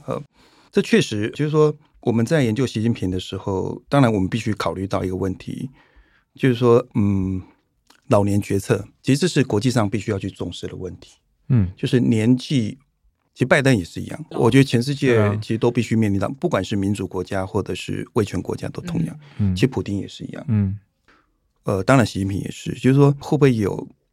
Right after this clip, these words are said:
Speaker 1: 急迫感？他本身其实他就是有那个使命嘛，哈。
Speaker 2: 对，我有权利的时间有限。
Speaker 3: 有限，我得做。
Speaker 1: 对，我就是完成伟大复兴，当然这个不排除。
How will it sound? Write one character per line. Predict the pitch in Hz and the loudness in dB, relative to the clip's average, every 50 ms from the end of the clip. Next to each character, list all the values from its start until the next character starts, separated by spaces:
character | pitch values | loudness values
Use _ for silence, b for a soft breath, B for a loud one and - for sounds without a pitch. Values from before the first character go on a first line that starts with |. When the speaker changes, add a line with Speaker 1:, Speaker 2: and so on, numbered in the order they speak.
| _ _ - | _ _ -8
Speaker 1:
急 | - 107 | -6 -2
迫 | 98 - 117 - | 0 2 0 0
感？ | - - - - - _ _ _ _ | 0 -4 -10 -12 -16 _ _ _ _
他 | - - 131 127 | -4 -2 -2 0
本 | - 95 87 | 0 0 -2
身 | - - 107 107 107 104 104 98 | 0 -2 0 0 0 0 0 -2
其 | - - - | -4 -6 -10
实 | 92 - 101 | -8 -8 -8
他 | 90 - 98 95 | -8 -6 -6 -6
就 | - 101 | -6 -6
是 | 90 - 95 90 B B B B B B B B _ | -6 -6 -6 -6 B B B B B B B B _
有 | - 95 92 | -4 -2 0
那 | 101 101 | 0 0
个 | 104 | 0
使 | - - - - 82 | -2 -4 -6 -10 -8
命 | 87 98 92 90 | -4 -4 -4 -4
嘛， | 90 - - | -4 -6 -10
哈。 | - - - | -10 -6 -4
Speaker 2:
对， | 98 90 87 85 92 | -4 -2 -4 -4 -4
我 | 101 104 110 | -2 0 2
有 | 117 104 | 2 2
权 | 98 - - 101 98 | 0 0 2 2 4
利 | 117 123 113 | 6 6 6
的 | 98 | 6
时 | - - - 101 98 | 4 2 0 -2 0
间 | 95 101 101 98 104 104 104 | 2 4 4 4 4 4 4
有 | 101 92 87 | 2 -2 -4
限。 | - - - 101 | -4 -2 0 0
Speaker 3:
有 | 92 85 | 0 0
限， | - - - - 240 202 175 | -2 -8 -8 -8 -6 -6 -4
我 | 196 | -6
得 | 196 190 - 117 98 92 | -4 0 0 0 2 0
做。 | 95 - - - | -2 -2 -4 -4
Speaker 1:
对， | - - - _ _ | -6 -8 -18 _ _
我 | - 98 | -2 0
就 | - 113 | 2 2
是 | 117 113 | 4 4
完 | 101 92 95 | 4 2 0
成 | - 104 92 | -2 -4 -4
伟 | 95 95 | -4 -4
大 | 85 92 90 | -4 -6 -6
复 | 90 - - - | -6 -8 -12 -12
兴， | - - 87 | -8 -8 -4
当 | 82 120 143 | 0 2 4
然 | 151 107 90 | 4 4 2
这 | - 98 | 0 -4
个 | 98 | -6
不 | - - 92 | -6 -8 -10
排 | - - - - | -10 -10 -14 -14
除。 | - - | -16 -20